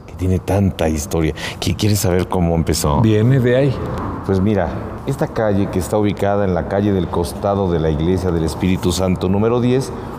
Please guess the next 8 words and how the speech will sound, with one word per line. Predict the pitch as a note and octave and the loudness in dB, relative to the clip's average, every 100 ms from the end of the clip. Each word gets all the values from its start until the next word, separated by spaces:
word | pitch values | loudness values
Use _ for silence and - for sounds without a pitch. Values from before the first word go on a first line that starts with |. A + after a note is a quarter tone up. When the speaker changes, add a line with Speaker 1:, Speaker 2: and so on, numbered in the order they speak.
| - - | -6 0
Speaker 1:
hoy | G2+ | 0
Juan | - - F2+ F#2 | 0 -2 0 0
de | F2 | 0
Palafox | D#2 E2 D#2+ F#2 F#2 - | 0 -2 -2 -2 -2 -2
y | |
Mendoza | E2 E2 E2 F2+ E2+ | 0 0 0 0 -2
cuatrocientos | D#2+ D#2 D2+ D2 - F2 E2+ F#2+ | -4 -4 -2 -4 -2 0 0 -2
cinco, | - F#2+ E2 - | 0 0 0 -2